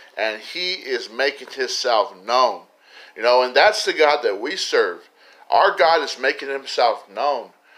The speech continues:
Our God is, is showing people that lives can be changed.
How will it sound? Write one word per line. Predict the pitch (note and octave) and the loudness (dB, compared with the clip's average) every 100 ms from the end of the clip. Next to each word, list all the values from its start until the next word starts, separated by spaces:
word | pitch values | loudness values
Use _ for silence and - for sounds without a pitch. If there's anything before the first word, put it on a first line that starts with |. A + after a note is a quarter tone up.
| - - | -8 2
Our | B2+ F3 | 4 6
God | F3+ F3 D3+ | 6 6 4
is, | B2 - | -6 -8
is | A2+ A#2 | -8 -4
showing | - - D3+ G#3 G3+ D#3+ | -2 2 4 4 2 -4
people | - C3 A#2+ G#2+ A#2 - _ _ _ _ _ _ _ _ _ _ _ _ _ _ _ _ _ _ _ _ - | -8 -8 -4 -4 -6 -10 _ _ _ _ _ _ _ _ _ _ _ _ _ _ _ _ _ _ _ _ -4
that | G#2 E2+ | -2 -2
lives | G2 C3 D3+ D#3 D#3 | 0 2 4 2 -2
can | - A#2 | -10 -10
be | A#2 G#2+ | -12 -16
changed. | - - A#2 G#2+ F2+ - - - | -12 -4 -4 -4 -10 -20 -20 -20